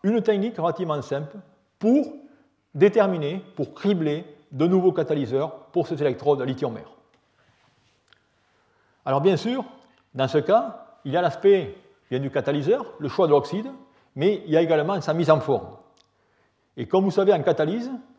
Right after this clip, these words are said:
la surface spécifique est relativement importante, C'est la raison pour laquelle on va étudier,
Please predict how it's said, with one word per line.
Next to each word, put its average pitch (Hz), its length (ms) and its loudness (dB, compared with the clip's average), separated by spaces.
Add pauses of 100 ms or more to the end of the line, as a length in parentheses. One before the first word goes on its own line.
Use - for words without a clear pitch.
(120)
la 113 80 -10
surface 214 440 0
spécifique 175 500 -8
est 139 40 -2
relativement 143 340 -2
importante, 170 540 -2 (400)
C'est - 120 -8
la 147 80 4
raison 180 260 2
pour 175 120 -4
laquelle 185 280 2
on 147 80 -2
va 139 100 2 (560)
étudier, 185 640 -4